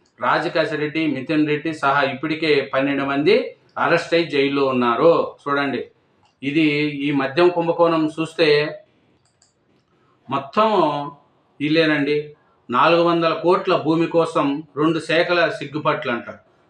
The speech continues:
గుంటూరు జిల్లా తాడేపల్లి జిల్లాలోని పరిస్థితి స్థలం. తాడేపల్లిలో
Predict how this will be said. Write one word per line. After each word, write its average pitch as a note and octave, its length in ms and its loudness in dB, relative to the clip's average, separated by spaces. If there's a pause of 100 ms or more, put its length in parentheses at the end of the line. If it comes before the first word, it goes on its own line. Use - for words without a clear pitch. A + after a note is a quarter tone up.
(140)
గుంటూరు E3+ 380 4
జిల్లా D#3+ 400 4
తాడేపల్లి D3 640 0
జిల్లాలోని C#3+ 640 0
పరిస్థితి D3+ 480 -6
స్థలం. B2+ 400 -2 (680)
తాడేపల్లిలో E3+ 640 2